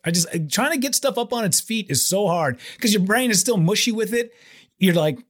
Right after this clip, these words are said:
it, it's still having a hard time finding the words, you know? And that's what kinda sucks sometimes about, like, especially guys who get really busy. You know, when you see the actress and, like, the, the stand-up comedian who's got, like, two T V shows, and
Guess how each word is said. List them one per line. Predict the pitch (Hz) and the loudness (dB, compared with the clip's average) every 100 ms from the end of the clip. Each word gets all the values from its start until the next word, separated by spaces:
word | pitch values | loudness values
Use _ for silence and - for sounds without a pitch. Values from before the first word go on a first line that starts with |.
| _ - | _ -2
it, | 190 185 | 0 2
it's | 185 | 2
still | - 220 233 | 2 2 2
having | 208 220 208 | 2 0 0
a | |
hard | 160 202 196 | 0 -2 -2
time | 208 196 185 | -2 -2 -2
finding | 196 190 196 | -2 0 0
the | 180 | 0
words, | 165 185 190 190 - - _ _ _ | 0 0 0 0 0 0 _ _ _
you | 185 | 0
know? | 170 147 147 131 _ _ _ _ - - | 2 2 0 -4 _ _ _ _ -10 0
And | 294 | 2
that's | 440 | 2
what | 453 427 | 2 -2
kinda | 392 | 0
sucks | 359 370 359 - | 2 2 0 0
sometimes | 247 226 220 196 | 2 2 2 2
about, | 196 185 165 | 2 0 0
like, | 160 | 0
especially | 170 - 381 339 | 0 0 0 2
guys | 196 185 170 | 2 2 0
who | |
get | 175 151 | 0 -2
really | 127 160 156 135 | -2 -2 0 -2
busy. | 123 117 107 95 _ _ - | -2 -2 -4 -6 _ _ -2
You | 185 | 2
know, | 190 | 4
when | 214 | 4
you | 226 | 4
see | 302 | 2
the | 294 220 | 2 2
actress | 208 208 240 220 214 | 2 0 0 0 0
and, | 220 202 | 0 0
like, | 185 156 | 2 0
the, | 170 160 127 156 | 0 -2 -4 -4
the | 147 | 0
stand-up | - 190 185 175 | 0 0 0 -2
comedian | 185 180 175 170 165 - - - | -2 -2 -2 -2 -2 -6 -20 -8
who's | 190 180 156 | 0 2 4
got, | 175 160 | 4 2
like, | 156 139 - _ - _ | 0 -2 -4 _ -20 _
two | - 226 196 | -4 0 0
T | 208 214 | 0 2
V | 190 196 | 0 0
shows, | 170 190 175 160 160 151 - - _ | 0 2 2 2 0 0 -2 -6 _
and | 143 143 | -4 -4